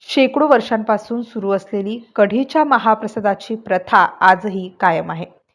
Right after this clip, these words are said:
यावर्षी सुद्धा पाच हजार लिटर ताकाच्या कढीचा महाप्रसाद वितरित करण्यात आला. कढीचा प्रसाद घेतल्याने शहरातील असंख्य आजार बरे होतात, अशी श्रद्धा येथे येणाऱ्या भाविकांची आहे.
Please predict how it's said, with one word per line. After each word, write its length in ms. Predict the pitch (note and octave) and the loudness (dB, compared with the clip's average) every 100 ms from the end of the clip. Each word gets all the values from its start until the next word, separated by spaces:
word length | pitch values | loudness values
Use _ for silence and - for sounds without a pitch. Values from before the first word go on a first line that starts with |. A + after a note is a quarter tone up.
| _ _ _ _ - | _ _ _ _ 0
यावर्षी 500 | G#3+ G3 G3+ - G#3+ | 6 6 4 -4 -14
सुद्धा 400 | - G#3 G#3 A3 | -12 -8 -2 -2
पाच 460 | A3 G#3 G#3 A3 | 2 4 4 4
हजार 260 | A#3 G#3 G#3+ | -4 0 0
लिटर 480 | G#3+ G3 - G#3+ A#3 - _ _ _ - | -2 -8 -4 -4 -4 -12 _ _ _ 0
ताकाच्या 560 | G#3+ G3+ C4 C4 C#4 | 2 4 2 2 0
कढीचा 560 | C#4 B3 G3+ F#3 - G3+ | -4 -4 -4 -6 -2 -2
महाप्रसाद 680 | G3+ F#3+ F#3 F#3+ - G3+ F#3+ | 0 -2 -4 -4 -4 -4 -4
वितरित 320 | F#3 F#3 F3+ - | -8 -8 -8 -6
करण्यात 320 | E3+ D#3 D#3 | -6 -6 -6
आला. 140 | D#3+ - _ _ _ _ _ _ _ _ _ G#3 | -6 -6 _ _ _ _ _ _ _ _ _ -6
कढीचा 320 | G#3 G#3 G3+ | -6 0 2
प्रसाद 380 | G3+ F#3+ F#3+ F3+ | 2 2 0 0
घेतल्याने 520 | F#3 F3+ G3 G3 A3+ - _ _ _ - | -8 -2 -2 -2 -8 -14 _ _ _ -2
शहरातील 520 | C4+ C#4 C#4 C4+ F3 - _ _ _ _ _ _ - | 0 4 2 2 -8 -10 _ _ _ _ _ _ -8
असंख्य 440 | A3 C4+ B3+ C#4 | -4 -4 -4 0
आजार 420 | B3 F#3+ F3 A#3+ | 2 2 2 2
बरे 240 | G#3+ F#3+ F#3+ | 2 0 0
होतात, 360 | G3+ G3+ G3+ G3+ | -4 -2 -2 -2
अशी 260 | F#3+ - | -8 -10
श्रद्धा 480 | F#3+ G#3 F#3 F3 A3 | -12 -6 -6 -4 -6
येथे 320 | G#3 F#3 A3+ | -4 -6 -8
येणाऱ्या 340 | G#3+ F#3 F3+ G3 | -6 -6 -6 -6
भाविकांची 640 | G3 F3+ E3+ E3+ E3 - | -6 -8 -8 -10 -10 -10
आहे. 180 | E3+ E3+ | -10 -10